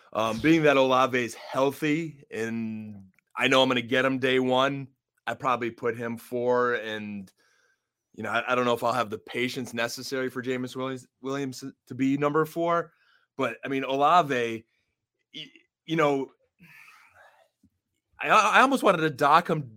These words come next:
J B, for being, like, a bad dynasty fantasy football player. Like, he shoulda went out last year, and his stock would have been higher. Instead, he waited another year, and, like, I, I don't know if that helped him. So, like,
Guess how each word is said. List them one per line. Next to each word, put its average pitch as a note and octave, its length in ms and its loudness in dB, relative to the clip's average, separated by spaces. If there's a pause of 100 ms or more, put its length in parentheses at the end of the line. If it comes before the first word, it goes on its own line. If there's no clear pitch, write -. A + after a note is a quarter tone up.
(160)
J C3+ 240 0
B, B2+ 240 -2
for B2+ 120 -8
being, C#3 200 -2
like, B2+ 160 -2
a B2+ 40 -4
bad C3 380 -2
dynasty C3 540 -4
fantasy A#2+ 420 -6
football A#2+ 420 -4
player. F#2 400 -8
Like, G#2 200 -6
he A#3+ 120 -4
shoulda B3 220 -2
went D#3+ 160 2
out B2+ 220 4
last C3+ 340 0
year, F#3 240 -4 (160)
and B2+ 80 -4
his C#3+ 160 -2
stock D#3 320 4
would D#3 140 2
have D3 100 2
been C3+ 160 2
higher. B2+ 540 0 (260)
Instead, F#3 300 0
he G#3+ 100 0
waited D3 400 2
another G3+ 340 2
year, A3+ 380 0
and, D#3 160 -2
like, C#3 240 -6
I, C#3 200 -2 (120)
I D3 60 -10
don't D3 260 -4
know C#3+ 120 0
if C#3+ 80 -8
that B2+ 140 -4
helped B2 320 -4
him. A3+ 140 -4
So, E3 160 0
like, C3+ 240 -2